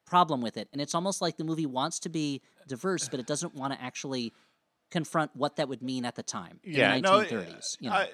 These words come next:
Speaker 2: yes, and th-, look, there are situations where colorblind ca-, casting just absolutely doesn't need to
Speaker 1: Well,
Speaker 2: address it.
Speaker 1: colorblind cats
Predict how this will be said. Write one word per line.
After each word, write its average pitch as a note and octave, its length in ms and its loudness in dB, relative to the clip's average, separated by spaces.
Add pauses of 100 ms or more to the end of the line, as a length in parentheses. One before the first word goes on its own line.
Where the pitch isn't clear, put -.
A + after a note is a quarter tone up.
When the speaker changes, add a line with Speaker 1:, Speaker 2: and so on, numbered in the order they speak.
(120)
Speaker 2:
yes, C3+ 400 2
and F#3 160 0
th-, G#3 140 0
look, G3+ 300 4
there F3+ 120 2
are E3+ 40 2
situations F3+ 640 -2
where B2 340 2 (120)
colorblind A#2 560 2
ca-, A2+ 260 2 (100)
casting A2 480 0
just G#2 240 -8
absolutely A2+ 340 0
doesn't G2+ 320 -4 (100)
need F#2+ 560 -6
to C3 340 0 (520)
Speaker 1:
Well, F3+ 120 6
Speaker 2:
address B3+ 300 8
it. - 40 4
Speaker 1:
colorblind A#3+ 240 6
cats A#3 500 2